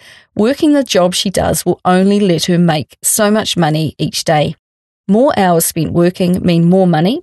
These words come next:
but there are only so many hours in each day, and her income is solely reliant on the hours that she does put in. She was given zero money on career advice at school, and had she had some, she would have studied career options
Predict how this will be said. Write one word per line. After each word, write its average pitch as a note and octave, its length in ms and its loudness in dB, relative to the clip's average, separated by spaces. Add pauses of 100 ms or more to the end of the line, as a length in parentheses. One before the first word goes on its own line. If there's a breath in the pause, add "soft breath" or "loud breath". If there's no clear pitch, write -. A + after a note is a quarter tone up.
but C4+ 240 -2
there G3+ 300 0
are G#3 200 -2
only F3 480 0
so B3 300 0
many G3 240 0
hours E3+ 260 0
in E3+ 140 0
each G3 240 -2
day, D#3+ 320 0
and F3 120 0
her F3+ 200 0
income F#3+ 460 -2
is F#3 120 -2
solely F#3+ 460 0
reliant F3+ 600 -2
on F3 120 0
the E3 160 -2
hours D#3+ 360 -2
that - 120 -6
she - 140 -8
does D#3 240 -2
put E3 180 -4
in. D#3+ 240 0 (640)
She A#3+ 240 -2
was A3+ 160 -2
given F3 460 0
zero F3 640 0
money D3+ 380 -4
on E3 140 -2
career D#3+ 360 -2
advice - 380 -4
at - 60 -10
school, D#3 340 -2 (360 soft breath)
and A3+ 160 0
had C4 340 -2
she - 180 -2
had B3+ 320 -2
some, F3 460 -4
she G#3+ 220 -4
would F3+ 180 0
have F#3+ 100 -2
studied F3 440 -2
career F#3+ 440 0
options D#3 460 -4